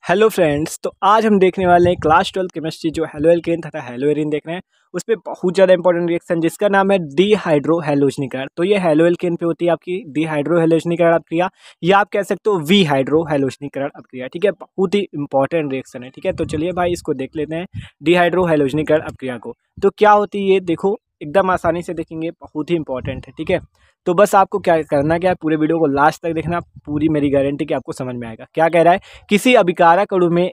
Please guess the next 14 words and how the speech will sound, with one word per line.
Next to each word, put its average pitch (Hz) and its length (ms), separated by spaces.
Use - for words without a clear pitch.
एच 202 220
एक्स, 156 260
मतलब 165 220
हाइड्रोजन 156 560
हाइलाइड, 143 380
एक्स 180 180
क्या 196 160
है 196 60
आपका, 185 240
हैलोजन 135 520
है, 127 80
ठीक 156 180
है, 180 80
हैलोजन। 131 800